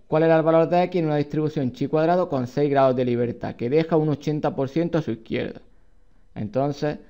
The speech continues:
¿de dónde saca R esto? Pues de la propia tabla de, de las distribuciones.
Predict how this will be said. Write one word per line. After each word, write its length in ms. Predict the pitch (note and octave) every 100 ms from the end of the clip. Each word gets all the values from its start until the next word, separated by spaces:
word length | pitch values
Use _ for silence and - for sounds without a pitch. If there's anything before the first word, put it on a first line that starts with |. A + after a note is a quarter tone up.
| -
¿de 80 | A#2+
dónde 200 | C#3 D#3
saca 320 | D3+ D3 C#3+
R 340 | C#3 C3+ B2+
esto? 180 | A#2 -
Pues 160 | G#2+ A2+
de 60 |
la 140 | A2 A2
propia 440 | - C3+ C3+ A#2+
tabla 320 | - D#3 B2+
de, 240 | A#2+ A#2+ A#2
de 80 | A#2
las 120 | A#2
distribuciones. 720 | A2 - A#2 A#2 - A2+ D#3